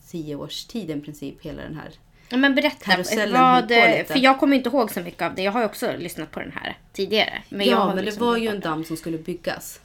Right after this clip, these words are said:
Speaker 1: Och, eh, det vart ju demonstrationer. De demonstrerade ju både uppe i Alta, eh, alltså, de slog upp typ ett camp. Alltså, jag känner lite väldigt stora likheter med typ Standing Rock.
Speaker 2: Mm.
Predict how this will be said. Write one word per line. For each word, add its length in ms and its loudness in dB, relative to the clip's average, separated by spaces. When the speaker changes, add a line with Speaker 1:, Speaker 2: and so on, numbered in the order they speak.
Speaker 1:
Och, 480 -8
eh, 300 0
det 100 -4
vart 280 -10
ju 280 -2
demonstrationer. 640 -6
De 160 -4
demonstrerade 640 -4
ju 180 -6
både 520 -6
uppe 240 -10
i 140 -8
Alta, 500 -10
eh, 440 -6
alltså, 180 -10
de 180 -6
slog 180 -10
upp 280 -16
typ 200 -10
ett 100 -18
camp. 320 -6
Alltså, 160 -8
jag 300 -2
känner 260 -4
lite 340 -6
väldigt 500 -4
stora 320 -8
likheter 500 -10
med 160 -10
typ 160 -20
Standing 420 -12
Rock. 380 -14
Speaker 2:
Mm. 240 0